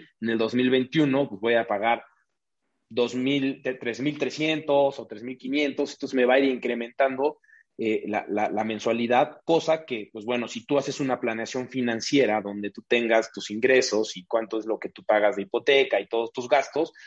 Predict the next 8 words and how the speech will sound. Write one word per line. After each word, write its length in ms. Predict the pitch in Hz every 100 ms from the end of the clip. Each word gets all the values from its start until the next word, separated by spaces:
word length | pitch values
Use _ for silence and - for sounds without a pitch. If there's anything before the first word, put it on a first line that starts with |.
| _
pues 180 | 165 156
te 60 |
desequilibra 640 | 156 143 147 160 165 170 160
mucho 320 | 156 156 156
esa 240 | 131 123
parte, 280 | - - - _
¿no? 220 | 110 185
Entonces, 460 | - 143 131 143